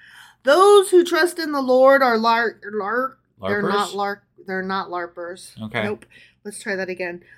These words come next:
Speaker 1: "Those who trust in the Lord are like Mount Zion, which cannot be shaken, but endures forever." Can it be stirred, though?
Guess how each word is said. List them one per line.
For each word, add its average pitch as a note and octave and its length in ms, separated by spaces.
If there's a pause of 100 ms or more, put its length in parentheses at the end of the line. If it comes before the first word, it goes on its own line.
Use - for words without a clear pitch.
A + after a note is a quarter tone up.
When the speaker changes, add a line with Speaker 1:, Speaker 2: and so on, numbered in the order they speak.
(120)
Speaker 1:
"Those F4+ 360
who F#4 140
trust F4 340
in D4+ 140
the C#4 100
Lord D4 380 (120)
are A3+ 200
like A#3 800
Mount A#3 380
Zion, G3 760 (100)
which A3 280
cannot D4+ 460
be C#4 120
shaken, A#3+ 600
but G3 160
endures G#3 520
forever." F#3 640 (580)
Can F3 140
it D#3+ 100
be - 100
stirred, F3 500
though? - 60